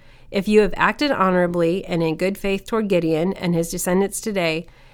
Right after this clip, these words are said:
then you may find joy in Abimelech, and you, and may he find joy in you. But if you have not acted in good faith, then may fire come out from Abimelech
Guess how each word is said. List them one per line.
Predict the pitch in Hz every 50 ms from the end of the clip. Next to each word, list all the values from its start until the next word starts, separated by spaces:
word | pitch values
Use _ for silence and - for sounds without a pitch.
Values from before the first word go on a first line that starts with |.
| - -
then | 214 208 214
you | 226 240
may | 247 247 240
find | 240 240 233 233 226
joy | 202 214 196 180 170 175
in | 180 185
Abimelech, | 196 202 185 175 160 156 156 165 151 - - - - -
and | - 180 175 175 175
you, | 190 202 196 190 190 - -
and | - 190 180 180 175 180 185 - -
may | 185 180 170
he | 170 202 233 247
find | 233 - 175 170 160 156
joy | 170 160 165 170
in | 175 170 185
you. | 202 202 180 165 160 165 180 - - - - - - - - - - -
But | - 220 214
if | 214 226 220 208
you | 196 202 226 254
have | 254 262 214 190
not | 185 180 208 262 269 -
acted | 170 170 170 170 175 165
in | 170 165 160 156
good | 165 156 160 -
faith, | - 170 156 185 190 196 - - - - -
then | 208 196 185 190
may | 185 170 170
fire | - - 220 208 196 180 160 165
come | 165 - 214 220 240
out | 233 220 220 - -
from | - 214 214
Abimelech | 214 208 196 185 175 170 165 156 156 190 - -